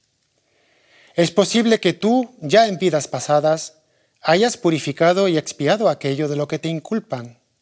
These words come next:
o que nunca lo hayas edificado en tu alma.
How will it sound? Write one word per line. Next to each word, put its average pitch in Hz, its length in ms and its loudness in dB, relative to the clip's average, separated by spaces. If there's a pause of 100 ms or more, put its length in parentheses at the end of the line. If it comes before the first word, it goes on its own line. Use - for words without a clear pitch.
(680)
o 233 200 2
que 151 140 -2
nunca 196 400 2
lo 151 120 0
hayas 170 280 -2
edificado 151 580 -2
en 160 80 -4
tu 147 160 -4
alma. 120 380 -10